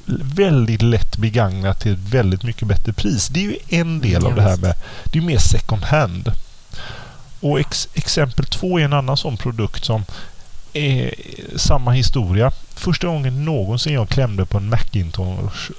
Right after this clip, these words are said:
Speaker 1: eh, Macintosh rock, en sån här regnrock, gummerad, som luktar våtdräkt. Som är helt vattentät och sydd i England, eller Skottland. Eh, det gjorde jag i England för snart tjugo år sedan. Då kostade den typ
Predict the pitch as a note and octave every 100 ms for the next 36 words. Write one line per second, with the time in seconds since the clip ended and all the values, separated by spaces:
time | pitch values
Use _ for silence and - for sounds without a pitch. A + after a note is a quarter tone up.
0 | - - G2 F#2 A#2 A2+ - - - C#3
1 | - G#2+ G2 G2+ G#2 G2+ B2 D3 - B2+
2 | - G#2+ G2 - - - - C3 B2+ C3+
3 | F#2+ F#2 A#2+ G#2 A#2 B2 G#2 F2 G#2+ B2+
4 | F#2+ - - A#2 C#3+ - - G2 G2+ B2
5 | G#2 - B2+ - - - - - - -
6 | - - - - - - - B2+ A2+ A#2
7 | - A#2 - F#2+ B2 B2+ - A2+ - A#2+
8 | G2 G#2 F#2 G2+ D#3+ - - - A#2 G#2+
9 | A#2 - A#2 C3+ - - - - - -
10 | C#3+ A2 G2+ G2+ - - - - - -
11 | C#3+ B2 A2+ A2 B2 G#2+ F#2+ G2+ - G#2
12 | G#2 F#2+ A2+ F2+ F#2+ F#2+ G#2+ A2 - C3+
13 | - G2+ F#2 - F2+